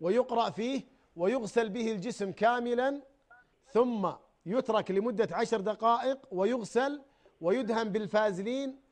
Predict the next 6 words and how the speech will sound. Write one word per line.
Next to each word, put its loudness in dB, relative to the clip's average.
الذي 0
قرئ 2
فيه 0
الرقية 0
الشرعية. -2
واضح؟ 4